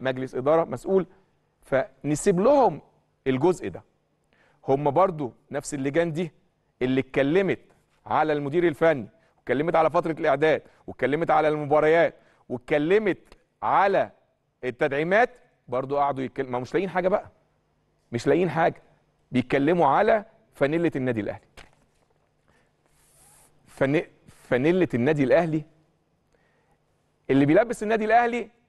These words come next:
شركة عالمية معروفة على مستوى العالم، بتلبس أعظم الفرق في العالم، أعظم الفرق في العالم. اسم النادي الأهلي لوحده يدي قيمة لأي فانيلا، فمش محتاج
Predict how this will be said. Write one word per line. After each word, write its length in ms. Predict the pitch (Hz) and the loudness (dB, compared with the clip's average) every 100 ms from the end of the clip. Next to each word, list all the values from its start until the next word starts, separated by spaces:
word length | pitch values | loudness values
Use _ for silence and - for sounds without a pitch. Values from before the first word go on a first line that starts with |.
| _ | _
شركة 380 | _ 196 208 185 | _ -2 0 2
عالمية 520 | 147 147 151 147 104 - | 2 2 0 0 -2 -4
معروفة 440 | 127 123 185 175 | 0 0 0 2
على 180 | 151 139 | 2 0
مستوى 300 | 135 - 147 | -4 0 2
العالم، 320 | 120 98 90 - _ _ _ _ _ _ | 2 0 -4 -12 _ _ _ _ _ _
بتلبس 720 | 131 156 190 220 196 233 - _ _ - | -4 0 2 2 2 0 -2 _ _ 0
أعظم 440 | 226 247 190 202 | 4 4 2 -2
الفرق 340 | 202 156 214 214 | -2 -2 0 0
في 120 | 175 | 0
العالم، 360 | 151 143 117 95 _ _ _ _ _ _ _ - | 2 2 0 -6 _ _ _ _ _ _ _ 0
أعظم 500 | 175 196 180 214 190 165 _ _ _ _ - | 2 2 2 0 0 -10 _ _ _ _ -8
الفرق 500 | 123 - 190 196 - _ _ _ _ | -8 -2 0 0 -2 _ _ _ _
في 100 | 147 | 0
العالم. 420 | 139 147 123 95 _ _ _ _ _ - | 2 2 -2 -8 _ _ _ _ _ 0
اسم 300 | 294 - 247 | 0 0 -4
النادي 320 | 233 254 220 | 0 0 0
الأهلي 360 | 214 240 240 214 | 2 2 2 2
لوحده 500 | 208 233 185 233 214 _ _ _ - | 2 2 0 0 0 _ _ _ -2
يدي 360 | 180 233 175 214 | 0 0 -2 -2
قيمة 260 | 240 240 | 0 2
لأي 280 | 208 214 208 | 2 2 2
فانيلا، 340 | - 135 98 - _ _ _ _ _ _ _ _ _ _ _ _ _ _ _ _ | -2 -2 -4 -8 _ _ _ _ _ _ _ _ _ _ _ _ _ _ _ _
فمش 300 | - 139 135 | -4 -4 -2
محتاج 460 | 143 - 190 214 | -4 0 2 2